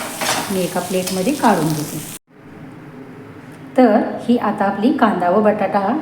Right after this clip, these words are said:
अशी सुकी भाजी पटकन अशी तयार झालेली आहे. सकाळच्या घाई गडबडीच्या वेळेस, शाळेतील,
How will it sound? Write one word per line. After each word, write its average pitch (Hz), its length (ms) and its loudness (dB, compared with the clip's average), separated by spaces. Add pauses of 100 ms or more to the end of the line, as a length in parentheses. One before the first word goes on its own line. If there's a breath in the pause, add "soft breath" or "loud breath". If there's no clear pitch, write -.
अशी 208 200 -2
सुकी 214 260 0
भाजी 202 260 2
पटकन 196 400 -2
अशी 220 320 -2
तयार 208 260 6
झालेली 160 400 2
आहे. 160 180 0 (400 loud breath)
सकाळच्या 214 360 4
घाई 202 260 2
गडबडीच्या 196 540 4
वेळेस, 180 440 2 (260)
शाळेतील, 190 440 4